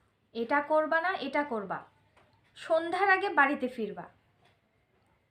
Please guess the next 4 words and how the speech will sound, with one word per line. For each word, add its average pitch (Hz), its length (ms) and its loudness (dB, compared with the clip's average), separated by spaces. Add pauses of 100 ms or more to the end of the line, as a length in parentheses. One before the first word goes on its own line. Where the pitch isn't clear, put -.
(540)
ইত্যাদি 370 540 0
ইত্যাদি 330 500 -2
এইরকম 349 840 -4 (560)
নিয়মকানুন 269 600 0